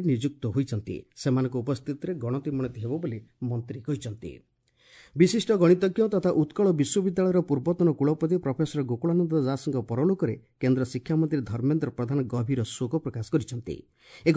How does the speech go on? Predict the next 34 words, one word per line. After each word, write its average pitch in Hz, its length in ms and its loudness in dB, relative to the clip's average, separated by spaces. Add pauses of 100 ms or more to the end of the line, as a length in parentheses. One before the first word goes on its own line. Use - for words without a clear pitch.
(120)
ଶୋକବାର୍ତ୍ତାରେ 196 440 2
ସେ 175 140 -2
କହିଛନ୍ତି, 143 440 2 (280)
ଗୋକୁଳାନନ୍ଦ 185 540 4 (100)
ଜଣେ 156 140 4 (100)
ଉତ୍କର୍ଷ - 360 -4 (120)
ବିଦ୍ୱାନ 127 380 0
ଭାବରେ 151 320 -2
ଶିକ୍ଷାଦାନ 151 580 -2
ଓ 175 80 2
ଗବେଷଣା 160 500 -4
ପ୍ରତି 165 200 -4
ବିଶେଷ 131 340 -4 (140)
ଆଗ୍ରହ 123 240 -6 (100)
ରଖୁଥିଲେ। 123 380 -6 (400)
ଆଧ୍ୟାତ୍ମିକତା 135 720 -2 (260)
ଓ - 40 0
ଲୋକପ୍ରିୟ 170 520 4
ବିଜ୍ଞାନ 139 400 2
ଉପରେ 151 180 0
ମଧ୍ୟ 139 240 -2
ସେ 156 140 -2
ଲେଖଳି 123 340 0
ଚାଳନା 123 300 -2
କରିଥିଲେ। 110 360 -4 (360)
ତାଙ୍କର 156 320 4
ଅମର 165 320 -2
ଆତ୍ମାର 170 280 -2 (100)
ସଦ୍ଗତି 139 360 -4
କାମନା 135 300 -2
କରିବା 123 320 -2
ସହ 147 240 -2
ଶୋକସନ୍ତପ୍ତ 160 640 -4 (140)
ପରିବାରବର୍ଗଙ୍କୁ 127 720 -2